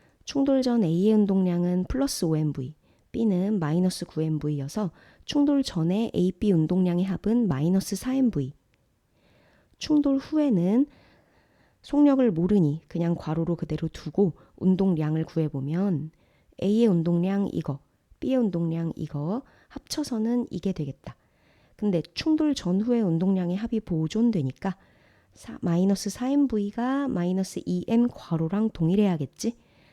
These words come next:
따라서 괄호는 이 브이가 들어가야 식을 완성시킬 수 있겠다. 따라서 충돌 후에 A는 왼쪽으로 이 브이, B는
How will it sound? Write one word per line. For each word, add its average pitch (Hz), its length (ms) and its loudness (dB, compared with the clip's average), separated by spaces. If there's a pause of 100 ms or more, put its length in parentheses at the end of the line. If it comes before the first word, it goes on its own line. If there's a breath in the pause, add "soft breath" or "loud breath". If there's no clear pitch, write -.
(160 soft breath)
따라서 208 300 -6
괄호는 165 640 -2 (100)
이 208 260 0
브이가 208 520 0
들어가야 160 680 -2 (280 soft breath)
식을 262 280 0
완성시킬 185 720 0
수 - 120 -4
있겠다. - 440 -8 (880 soft breath)
따라서 180 680 -2
충돌 269 360 2
후에 262 420 2
A는 202 640 4
왼쪽으로 220 600 2
이 160 120 0
브이, 147 300 -4 (380 soft breath)
B는 226 320 2